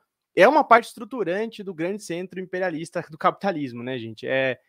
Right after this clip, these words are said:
é impressionante como, como o, o, o supremacismo, o pensamento supremacista racial é, é, é uma parte fundamental ali pra manutenção desse sistema.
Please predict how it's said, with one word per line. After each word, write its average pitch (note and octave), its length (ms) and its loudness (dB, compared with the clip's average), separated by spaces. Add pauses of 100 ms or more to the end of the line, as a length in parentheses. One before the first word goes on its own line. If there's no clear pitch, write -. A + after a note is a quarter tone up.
(240)
é C3+ 160 2
impressionante F#3+ 1040 -2
como, E3+ 360 -8
como F3+ 400 -4
o, D3+ 760 -4
o, A#2+ 60 -16 (540)
o C3 100 -10
supremacismo, D#3+ 760 -4
o C#3+ 40 -6
pensamento D#3 500 -4
supremacista F3+ 680 -6
racial C#3+ 420 -2
é, D#3+ 220 0
é, C#3 260 -4 (320)
é - 100 -6
uma C#3 200 -4
parte D3+ 260 2
fundamental G3 920 2
ali C3 200 -2
pra C#3 160 -6
manutenção D3+ 680 -6
desse C#3 200 -4
sistema. C#3+ 540 -8